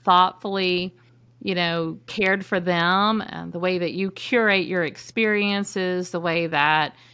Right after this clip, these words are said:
you share your messages. W-, you know, it's always gonna be with such intention, which I really love and admire that about you, Julia, 'cause it's, it's hard to find that sometimes in people, people who really think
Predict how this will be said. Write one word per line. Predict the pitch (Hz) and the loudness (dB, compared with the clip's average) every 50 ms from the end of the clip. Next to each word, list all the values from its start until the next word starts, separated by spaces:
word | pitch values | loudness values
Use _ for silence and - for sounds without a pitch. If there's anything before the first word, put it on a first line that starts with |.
| - _ _ _ | -20 _ _ _
you | - 208 214 | -2 0 0
share | - - - - - 214 202 196 196 202 208 208 | 0 -2 -2 0 0 2 2 2 2 2 2 2
your | 202 202 190 185 | 2 0 0 0
messages. | 180 170 175 180 - - 190 185 - 196 185 175 175 175 180 180 175 - - - - | 2 2 0 0 -2 -4 -6 -4 -4 -2 -2 -2 -2 -2 -2 -4 -6 -8 -10 -14 -16
W-, | - - 185 180 - - - - | -18 -18 -16 -16 -16 -16 -12 -8
you | 202 208 196 | -6 -4 -4
know, | 190 190 - | -4 -4 -4
it's | - 196 196 - | -6 -8 -10 -6
always | - - 190 196 202 208 208 | -4 -2 0 0 0 0 -2
gonna | - 208 196 185 | -2 -4 -4 -4
be | 185 170 170 | -4 -4 -6
with | 170 170 | -6 -6
such | - - 190 185 - | -6 -8 -8 -8 -10
intention, | - 196 185 170 165 - - 208 254 311 - - 208 165 151 156 170 | -10 -8 -8 -8 -8 -8 -6 -4 -4 -4 -4 -4 -6 -6 -6 -6 -6
which | 185 175 - 190 | -6 -6 -2 0
I | 180 175 175 175 175 175 175 170 - - - - _ _ _ - | 2 4 4 2 2 0 -2 -4 -8 -12 -20 -20 _ _ _ -4
really | 185 208 262 330 359 294 233 | 0 2 2 4 4 4 4
love | 202 185 180 196 202 208 202 | 4 4 4 6 6 6 4
and | 202 185 | 2 -2
admire | 170 170 196 165 165 170 175 | -2 0 2 2 4 4 2
that | 170 156 143 147 | 2 0 -2 0
about | 139 151 143 - | 0 -2 -2 -2
you, | 131 151 | -4 -6
Julia, | 151 - 151 151 151 151 156 151 | -4 -4 -4 -2 -2 -2 -2 -2
'cause | 147 - 185 175 175 | -4 -4 -6 -4 -4
it's, | 175 156 151 - - - - _ - - - - _ _ - | -4 -6 -6 -8 -14 -18 -20 _ -20 -20 -20 -20 _ _ -2
it's | 226 226 214 | -2 -2 -2
hard | - - - 233 247 277 262 | -4 0 4 6 6 6 4
to | 254 226 | 0 -4
find | 180 - - 180 170 170 165 165 175 196 214 226 226 240 - - | -6 -4 -2 0 0 0 0 0 0 -2 -2 -2 -4 -6 -8 -10
that | 214 208 226 220 220 - 214 | -4 0 0 0 0 0 -2
sometimes | - 233 226 226 220 220 220 220 220 226 226 | -4 -4 -4 -2 0 0 0 0 0 -2 -2
in | 220 220 214 | -2 -4 -2
people, | - 233 220 220 - 233 226 226 226 | -2 -4 -4 -4 -4 -4 -4 -4 -4
people | 220 226 196 196 190 190 | -4 -6 -6 -4 -4 -2
who | 202 185 180 | -2 -2 -2
really | 170 180 190 196 196 190 190 175 156 160 - - - _ - | -2 -4 -2 -2 -2 -2 -2 -4 -6 -12 -18 -20 -20 _ -4
think | - 214 214 214 214 | -2 0 0 0 -2